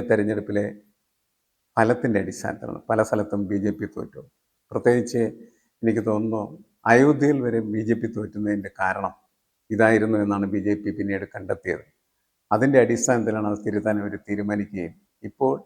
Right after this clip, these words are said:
ജാതി സെൻസസ് എടുക്കാനായിട്ട്, ആ, എന്താണ് കേന്ദ്ര ഗവൺമെന്റ് തീരുമാനമെടുത്തിരിക്കുന്നു എന്ന് പറയുന്ന വാർത്ത വന്നിരിക്കുന്നു. അത് തീർച്ചയായിട്ടും അത് സാക്ഷാത്കരിക്കപ്പെടുമ്പോൾ ഇന്ത്യയുടെ പൊതു രാഷ്ട്രീയ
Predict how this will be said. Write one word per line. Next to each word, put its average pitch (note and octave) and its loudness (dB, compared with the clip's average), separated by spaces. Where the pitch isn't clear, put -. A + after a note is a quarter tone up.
ജാതി C#3 4
സെൻസസ് A#2+ -6
എടുക്കാനായിട്ട്, F#2+ -12
ആ, - 0
എന്താണ് G#2 2
കേന്ദ്ര A2+ 2
ഗവൺമെന്റ് G#2 0
തീരുമാനമെടുത്തിരിക്കുന്നു A#2+ 0
എന്ന് G2+ -4
പറയുന്ന G2+ -6
വാർത്ത - -4
വന്നിരിക്കുന്നു. - -16
അത് C#3+ -2
തീർച്ചയായിട്ടും D#3 4
അത് B2+ 6
സാക്ഷാത്കരിക്കപ്പെടുമ്പോൾ A#2+ 0
ഇന്ത്യയുടെ C#3 6
പൊതു C3+ 4
രാഷ്ട്രീയ B2+ 6